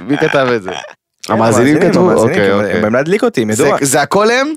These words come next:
Speaker 2: כן, כן, זה
Speaker 1: Oh,
Speaker 2: הכל הם.
Speaker 1: shit.
Speaker 2: כי הם ידעו מה קרה השבוע, אתה יודע מה
Speaker 1: אוקיי.
Speaker 2: קרה השבוע?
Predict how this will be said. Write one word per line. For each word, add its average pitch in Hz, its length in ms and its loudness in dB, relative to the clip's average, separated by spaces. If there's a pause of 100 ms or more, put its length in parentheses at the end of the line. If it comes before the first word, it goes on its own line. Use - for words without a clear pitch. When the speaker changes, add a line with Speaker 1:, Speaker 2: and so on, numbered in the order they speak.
(280)
Speaker 2:
כן, 117 180 -2
כן, 226 260 0
זה - 60 2
Speaker 1:
Oh, 185 80 2
Speaker 2:
הכל 160 160 2
הם. 214 140 0
Speaker 1:
shit. - 400 0
Speaker 2:
כי 120 80 0
הם 117 80 0
ידעו 120 320 2
מה 180 180 0
קרה 202 220 0
השבוע, 147 320 0
אתה 104 80 -8
יודע 110 120 0
מה 139 60 0
Speaker 1:
אוקיי. 143 140 -2
Speaker 2:
קרה 160 80 0
השבוע? 190 280 -2